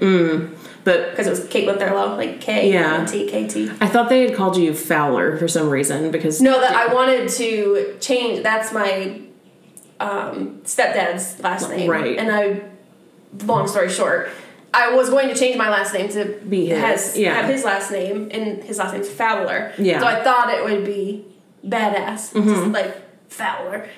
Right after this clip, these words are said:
Speaker 2: Got fouled a lot. <laughs>
Speaker 1: Shocking. Caitlin was a really aggressive basketball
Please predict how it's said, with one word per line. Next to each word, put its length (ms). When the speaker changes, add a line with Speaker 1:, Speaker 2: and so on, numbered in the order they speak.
Speaker 2:
Got 140
fouled 260
a 40
lot. 280
<laughs> 540
Speaker 1:
Shocking. 440
Caitlin 320
was 140
a 80
really 360
aggressive 460
basketball 480